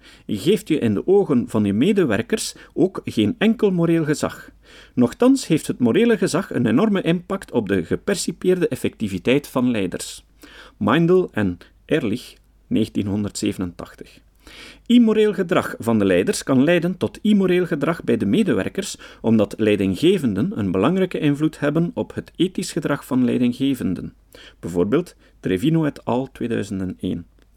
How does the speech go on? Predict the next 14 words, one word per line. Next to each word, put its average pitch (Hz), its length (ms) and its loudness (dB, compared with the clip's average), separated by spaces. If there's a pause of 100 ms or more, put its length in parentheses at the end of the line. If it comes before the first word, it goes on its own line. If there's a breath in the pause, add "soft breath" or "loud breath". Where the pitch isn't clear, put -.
(720 loud breath)
Maar 226 160 4
ook 247 140 4
het 214 120 -2
bedrijf 147 400 2
kan 104 260 -2
rechtstreeks - 800 -2
schade 202 460 0
lijden 190 440 0
door 110 180 2
een - 160 -8
smet - 340 -2
op - 200 -6
het - 140 -14
imago. 101 580 -2